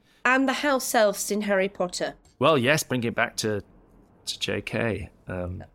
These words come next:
Speaker 1: I'm just saying, we're talking about happy slaves. What I, what I appreciate about Michael's question is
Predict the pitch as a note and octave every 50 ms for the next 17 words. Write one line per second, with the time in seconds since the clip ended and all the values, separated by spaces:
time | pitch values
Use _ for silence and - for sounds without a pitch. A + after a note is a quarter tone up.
0 | - - - D#3+ F#3+ G3 - - B3 B3 A#3+ A3 G#3+ G#3+ - G#3+ G3+ A3+ A3 A3
1 | A3+ G#3 G#3 G#3+ G#3 A3+ G#3+ G#3 - - G3+ F#3 F3+ F3 F3+ - _ _ _ _
2 | _ _ _ _ _ _ _ _ - F4 F4+ F4+ F4+ F4 D#4 - C#4+ E4 E4 D#4+
3 | D#4+ D4+ D4 D4+ - C#4 B3+ A#3 - A3+ F3 - F3+ - F#3+ F#3+ E3+ F3 F3 -
4 | D#3+ - - - - - - - - - - - - - G3 G3+ G3 G3 G3 G3
5 | -